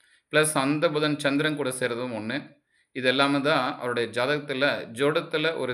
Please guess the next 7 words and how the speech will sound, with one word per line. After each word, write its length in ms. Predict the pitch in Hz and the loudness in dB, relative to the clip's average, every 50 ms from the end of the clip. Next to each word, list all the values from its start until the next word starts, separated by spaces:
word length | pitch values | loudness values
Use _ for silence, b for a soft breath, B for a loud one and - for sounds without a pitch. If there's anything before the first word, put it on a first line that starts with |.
| 120 | -6
தீராத 440 | 127 139 139 147 143 143 139 143 143 151 | -4 -2 0 4 4 4 4 4 2 0
ஒரு 140 | 143 123 120 | -2 -2 -2
இயக்கத்தையும் 500 | 120 123 120 120 131 117 117 123 123 123 117 | -2 -2 -2 -4 -6 -8 -6 -6 -4 -4 -4
பற்றி 240 | 110 110 - - 135 151 | -6 -6 -6 -6 -6 -4
ஒரு 180 | 143 127 117 110 | -4 -6 -6 -6
ஞானத்தையும் 560 | 107 110 113 117 113 - 110 117 135 156 175 - | -6 -6 -6 -8 -8 -10 -10 -8 -8 -8 -10 -10
கொடுத்துருச்சு. 580 | - 110 110 110 120 107 101 - - - 160 | -12 -12 -10 -10 -10 -12 -12 -12 -12 -10 -10